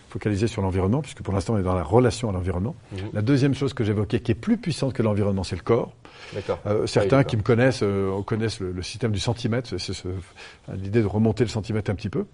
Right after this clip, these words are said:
Speaker 1: Hein, si, si par exemple vous êtes au pied d'un escalier et que vous fermez les yeux et que vous baissez le centimètre, vous allez voir,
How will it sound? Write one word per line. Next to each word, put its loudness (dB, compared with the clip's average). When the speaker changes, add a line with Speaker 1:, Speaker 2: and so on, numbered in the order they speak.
Speaker 1:
Hein, -2
si, -2
si -8
par 2
exemple 2
vous 2
êtes -2
au 2
pied 0
d'un 2
escalier 4
et 8
que -2
vous -10
fermez 2
les 2
yeux 6
et 6
que -2
vous -2
baissez -2
le 0
centimètre, -4
vous 0
allez -2
voir, -2